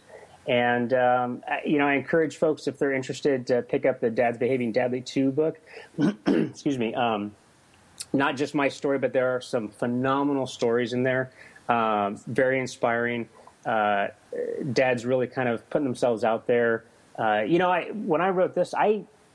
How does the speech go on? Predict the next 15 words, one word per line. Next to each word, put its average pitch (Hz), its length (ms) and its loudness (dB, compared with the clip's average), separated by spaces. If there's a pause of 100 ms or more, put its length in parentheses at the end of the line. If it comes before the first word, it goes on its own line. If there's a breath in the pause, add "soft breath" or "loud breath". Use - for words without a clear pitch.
(340)
even 147 320 0
hesitated 131 540 0
submitting 104 420 -2
it. 95 80 -4
You 110 120 0
know, 107 60 2
it 107 100 0
doesn't 131 240 2
necessarily 120 460 0
put 139 220 -4
me 123 80 0
in 117 60 0
the 110 60 -2
best 110 280 -2
light. 107 320 0